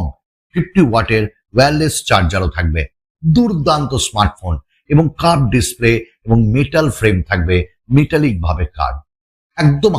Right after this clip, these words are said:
হাতে গরম। কিন্তু হ্যাঁ, দাম বেশি থাকবে, ফিফটি থাউজেন্ড এর নিচে রাখবে Snapdragon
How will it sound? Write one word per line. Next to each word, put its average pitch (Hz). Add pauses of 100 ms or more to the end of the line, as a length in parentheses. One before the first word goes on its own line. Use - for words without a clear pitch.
হাতে 131 (160)
গরম। 95 (420)
কিন্তু 156
হ্যাঁ, 80 (360)
দাম 151 (140)
বেশি 101
থাকবে, 104 (360)
ফিফটি 202 (140)
থাউজেন্ড 107
এর 92 (120)
নিচে 110
রাখবে 143 (400)
Snapdragon 95